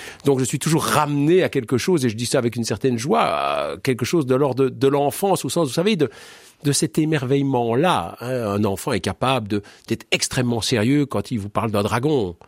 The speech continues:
Un enfant est, est capable d'être extrêmement, euh, grave, mais aussi, et puis la minute après, joyeux. Enfin, c'est ce type de regard-là. C'est-à-dire qui ne,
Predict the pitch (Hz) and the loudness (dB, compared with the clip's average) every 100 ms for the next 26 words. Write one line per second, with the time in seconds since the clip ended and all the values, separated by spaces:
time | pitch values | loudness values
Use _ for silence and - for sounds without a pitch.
0 | _ - - - 113 113 - 147 127 104 | _ -20 -20 -4 0 0 0 0 2 2
1 | 101 101 101 95 - 104 143 123 104 - | 0 -2 -8 -10 -8 -2 0 0 -4 -10
2 | - - - 113 113 120 117 107 101 98 | -10 -10 -4 0 0 0 0 0 -2 -4
3 | - 117 143 190 139 95 90 98 113 117 | -4 0 2 2 0 0 -4 -8 -4 0
4 | 120 110 - 123 113 101 104 98 107 101 | 0 0 -2 0 0 0 0 0 0 -2
5 | 92 - 113 95 98 104 113 113 90 101 | -8 -2 -2 0 0 2 2 0 -2 -6
6 | - - - - - 175 - 202 - 208 | -8 -14 -18 -6 0 0 0 -2 -2 0
7 | 165 139 135 123 123 95 _ 160 135 - | 0 0 0 0 -2 -4 _ -14 -14 -6
8 | 135 143 - 135 131 123 | -2 -2 0 2 2 2